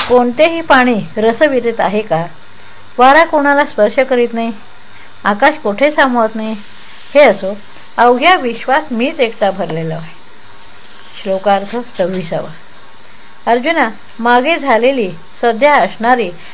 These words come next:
आणि पुढे होणारी भूते मी जाणतो, परंतु मला कोणी जाणत नाही. ह्या जगात जितके प्राणी होऊन गेले, त्यांचे ठिकाणी मीच होतो आणि हल्ली आहेत,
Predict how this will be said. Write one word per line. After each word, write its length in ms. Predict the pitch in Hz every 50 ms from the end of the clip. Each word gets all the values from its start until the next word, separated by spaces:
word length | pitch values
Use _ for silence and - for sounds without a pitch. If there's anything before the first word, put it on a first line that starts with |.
| - -
आणि 160 | - 254 294 302
पुढे 340 | 302 214 208 226 262 277
होणारी 400 | 262 214 214 208 214 220 220 226
भूते 520 | 214 165 165 190 202 - 269 233 175 - - - - - - -
मी 100 | 208 208
जाणतो, 480 | 202 190 175 175 185 - 180 147 - - - - - - - - - - - -
परंतु 460 | 262 277 311 349 349 339 285 202 196 208 202 208
मला 300 | 208 220 233 277 311 320
कोणी 300 | 320 262 240 233 226 208
जाणत 340 | 196 165 165 165 160 160
नाही. 160 | 160 160 160 156 - - - - - - - - - - - - - -
ह्या 160 | 208 220 233
जगात 300 | 220 214 208 208 220 233 240 - - - - - - - 220
जितके 380 | 208 247 269 262 - - 339 370
प्राणी 340 | 370 - 294 262 254 262 269
होऊन 300 | 233 208 190 202 220 220
गेले, 300 | 202 190 196 214 202 165 160 - - - - - -
त्यांचे 340 | 240 233 240 240 - 302 302
ठिकाणी 420 | 285 262 214 208 220 220 233 247
मीच 300 | 240 214 240 269 277 -
होतो 300 | - 170 160 165 143 147 - - - - - - - - - -
आणि 180 | - 220 240 233
हल्ली 360 | 208 190 208 220 233 269 311
आहेत, 300 | 320 277 240 220 202 185